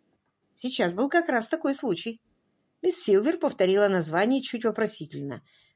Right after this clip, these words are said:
«Мелбери?» Он кивнул. «Вы, случайно, никого там не знаете?» «Но не то чтобы в самом Мелбери. А почему ты спрашиваешь, Фрэнк?» «Шеф был бы рад, если бы вы знали».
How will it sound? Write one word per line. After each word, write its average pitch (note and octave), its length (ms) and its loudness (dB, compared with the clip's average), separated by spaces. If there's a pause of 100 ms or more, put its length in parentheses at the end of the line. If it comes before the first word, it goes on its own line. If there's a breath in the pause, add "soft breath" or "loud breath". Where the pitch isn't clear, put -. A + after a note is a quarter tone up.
«Мелбери?» B3 600 4 (640)
Он D4 140 0
кивнул. D#3+ 420 -4 (840)
«Вы, C4 140 2
случайно, C#4 640 4
никого D4+ 380 4
там G3 180 0
не F#3+ 140 2
знаете?» A3+ 560 0 (880 soft breath)
«Но B3+ 200 2
не E4 160 6
то F4+ 160 6
чтобы E4+ 300 4
в C#4+ 40 0
самом F4 480 6
Мелбери. E3+ 580 2 (360)
А F#3 100 -2
почему A3 300 0
ты A3 100 0
спрашиваешь, F#3+ 680 0
Фрэнк?» D#4+ 400 0 (1120)
«Шеф E3+ 280 -2
был E3+ 180 2
бы E3+ 80 0
рад, G#3+ 260 2
если F#3 220 -2
бы F3+ 100 0
вы G3+ 120 2
знали». D3 440 -6